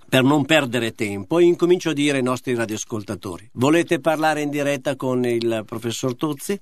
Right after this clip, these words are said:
Tranquillamente, prendete un computer, mettete questo indirizzo mail, info chiocciola R M F punto it,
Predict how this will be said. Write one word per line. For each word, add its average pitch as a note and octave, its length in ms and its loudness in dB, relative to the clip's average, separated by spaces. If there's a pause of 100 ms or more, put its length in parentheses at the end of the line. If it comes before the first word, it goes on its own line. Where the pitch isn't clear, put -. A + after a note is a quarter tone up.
(160)
Tranquillamente, A2+ 840 -2
prendete D#3+ 420 0
un C3 80 -2
computer, G#2+ 680 -4 (600)
mettete E3+ 400 4
questo C#3+ 260 -2
indirizzo A#2+ 540 0
mail, G#2+ 680 -6 (320)
info D3 440 2
chiocciola A2+ 720 -4
R A#2 440 0
M A#2+ 280 0
F G2+ 200 -12
punto C#3 340 0
it, C#3 420 -2